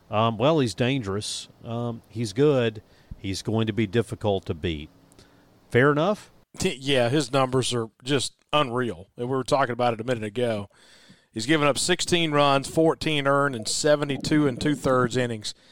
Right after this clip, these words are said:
Speaker 2: And the big thing, once again, going back, a buck sixty-five the opponent batting average. He's given up just four home runs in that ballpark where the <laughs> ball flies,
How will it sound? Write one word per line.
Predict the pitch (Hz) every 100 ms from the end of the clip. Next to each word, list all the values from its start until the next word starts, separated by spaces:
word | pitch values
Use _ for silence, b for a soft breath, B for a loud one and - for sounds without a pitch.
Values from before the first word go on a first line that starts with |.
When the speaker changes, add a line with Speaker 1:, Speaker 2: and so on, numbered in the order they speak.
| b b b b b _
Speaker 2:
And | 123 139 135 131
the | 123 139 135
big | 151 -
thing, | 147 135 135
once | 143 -
again, | 135 131
going | 127 139 131 127
back, | 131 120 117 - _ _ _ _ -
a | 123
buck | 110 180 202
sixty-five | - - - 151 - 156 160 143
the |
opponent | 135 - 156 139
batting | 135 135 135 131
average. | 131 131 127 - - _ _
He's | 135 131
given | 135 165 156
up | 143
just | 127 135
four | - 165 175
home | 147 151 139
runs | 147 147 139
in | - 143
that | 139 131
ballpark | 139 151 147 139 139 127
where | 131
the | 123
<laughs> |
ball | 120 170 151 139
flies, | - 139 135 127 123